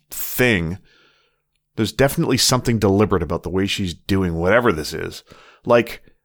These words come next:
why did she want me to come over here to you instead of you coming over to where I was?" "I might have just put it together," Seth said quietly, like the movie detective whose bumbling assistant just accidentally said what will turn out to be the final clue.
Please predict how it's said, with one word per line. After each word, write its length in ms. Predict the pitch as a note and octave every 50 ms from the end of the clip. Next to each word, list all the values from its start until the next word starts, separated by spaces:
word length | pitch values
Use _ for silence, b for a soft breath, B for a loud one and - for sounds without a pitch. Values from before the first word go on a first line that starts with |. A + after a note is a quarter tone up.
| _ _ _
why 260 | - G#2 A#2 D3 F3+
did 120 | F3 E3+ E3
she 160 | - - F#3
want 260 | E3 D#3 D#3 C#3 C#3+
me 80 | D#3 D3+
to 60 | D3+
come 180 | - - D#3+
over 160 | D#3 D3 D3 C3+
here 200 | - - D#3 D3+
to 80 | D3+
you 280 | D3+ E3 A3 C4 A#3+ G#3
instead 280 | G3 F#3+ - G#3+ G#3
of 80 | G3+ G3
you 100 | G#3 A3
coming 260 | G#3+ G#3+ G#3+ G#3 F#3+
over 160 | G3 G3 G#3
to 40 | G3
where 200 | G3+ G3+ G3 G3
I 120 | G#3 A3+ G#3+
was?" 480 | D#3+ G2 D#2 - - - - - - _ _ _ _ _ _ _ _ _ _ _ _ _ _ _ _ _ _ _ _ _ _ _ _ _ _ _ _ _ _ _ -
"I 160 | G2+ F#2+ F#2
might 300 | F#2 F#2 F#2+ F#2+ F#2 E2+
have 320 | F#2 F2+ D#2 - - - _ _ _ - - - - G2+
just 640 | G#2+ - - G2 G2+ G2+ F2+ E2 - - - -
put 160 | - G2 -
it 100 | D#2 -
together," 540 | - - - E2 D2+ C#2+ D2 C#2+ C#2+ - _ _ _ _ _ -
Seth 280 | - - G#2 F2+ -
said 340 | - - - F#2 E2 D#2+ -
quietly, 520 | - - F#2+ F2 E2 D#2+ D#2+ E2 D#2 C#2+ B B B B B B B B B B
like 220 | - A2+ A#2+ A2 -
the 100 | - A2+
movie 280 | A2+ B2 B2 G#2+ F#2+
detective 520 | - F2 - - E2+ D#2+ - D#2+ D2+ D2 -
whose 320 | - F#2 F2 D#2+ - - b b b b b
bumbling 500 | - G2+ G2+ A2+ A2 G#2+ G#2 G#2 G2+ F#2
assistant 520 | F2+ F2 - - G#2+ - - F#2 D#2+ C#2 -
just 200 | - F2+ - -
accidentally 600 | - F#2+ F#2 - - F2+ F#2+ F2 E2 - F2 E2+
said 300 | E2 - - G2+ F2+ D#2
what 200 | D#2+ E2+ E2 -
will 100 | - F2+
turn 300 | E2 - - - A#2 G2+
out 140 | F2+ E2+ - -
to 60 | -
be 100 | F2+ F#2
the 100 | E2+ E2+
final 380 | - - G2+ G2 F2+ D#2+ D#2+
clue. 420 | - - - G2+ E2+ D2 C#2+ -